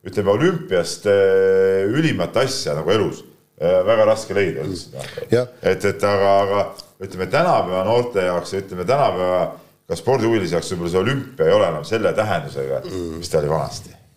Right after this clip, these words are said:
Speaker 2: Ja, ja üks asi, me, mis on ajakirjandus täitsa ära kadunud, on ju judo. Võib-olla üks-kaks artiklit aastas võib-olla ilmub.
Speaker 1: Jah.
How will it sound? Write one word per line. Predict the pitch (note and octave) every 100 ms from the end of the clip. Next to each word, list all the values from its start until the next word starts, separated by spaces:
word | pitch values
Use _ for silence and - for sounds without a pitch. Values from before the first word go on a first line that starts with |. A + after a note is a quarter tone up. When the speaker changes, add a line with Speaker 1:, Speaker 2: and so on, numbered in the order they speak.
| _ _
Speaker 2:
Ja, | C3 D3 A#2+
ja | C3+ A#2 C3 E3
üks | E3+ -
asi, | D3 C#3
me, | A#2 B2+ C3 B2+
mis | B2 -
on | A#2+
ajakirjandus | C#3 C3 A2+ A2 F#2 -
täitsa | B2+ A#2 B2
ära | A#2+
kadunud, | G#2 G2+ G#2 G2+
on | G#2
ju | G2+ G#2
judo. | C3+ A#2 F2+ - - _
Võib-olla | B2 B2 A#2+ A#2+ A#2+
üks-kaks | B2+ - C3+ - A#2
artiklit | - B2+ B2 -
aastas | C3 A2+ - G#2
võib-olla | A2 - C#3
ilmub. | D#3 A2 F2+ G#2+
Speaker 1:
Jah. | A2